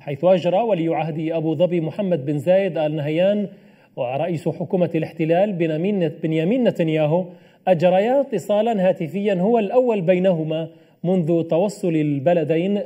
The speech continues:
إلى اتفاق تطبيع العلاقات في الثالث عشر من، من أغسطس الماضي برعاية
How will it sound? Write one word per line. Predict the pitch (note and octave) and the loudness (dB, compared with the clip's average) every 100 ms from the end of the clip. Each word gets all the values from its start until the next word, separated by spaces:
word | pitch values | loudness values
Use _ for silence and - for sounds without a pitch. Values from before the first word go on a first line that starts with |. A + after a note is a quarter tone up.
| - | -4
إلى | E3 E3 D#3 | -2 0 0
اتفاق | D3+ D#3 - F#3+ F#3 | -2 -6 0 0 0
تطبيع | D#3+ D#3 C#3 C#3+ F3+ F3 | -4 -6 -6 -6 -4 -2
العلاقات | D#3 D3 D#3 D3+ D3 F3 E3+ | -4 -4 -2 -4 -2 -2 -2
في | D#3+ D#3+ C#3+ - - | -2 -2 -4 -10 -4
الثالث | E3+ - G#3 F#3+ F#3 | -4 2 2 2 0
عشر | C#3+ D3+ F3+ F3+ F3+ F3 F3 - _ | -4 -6 -4 0 0 -2 -6 -20 _
من، | D#3 E3+ D#3+ E3 | -2 0 0 -2
من | E3 D#3+ E3 E3 | -2 -2 -2 0
أغسطس | D3+ G#3 - F3+ - | 0 0 0 -4 0
الماضي | E3 D#3+ F3 D#3+ | -2 0 0 0
برعاية | D#3 D#3+ D3+ D#3 D3 D3+ D3+ D3+ | 0 0 0 0 -2 -2 -2 -4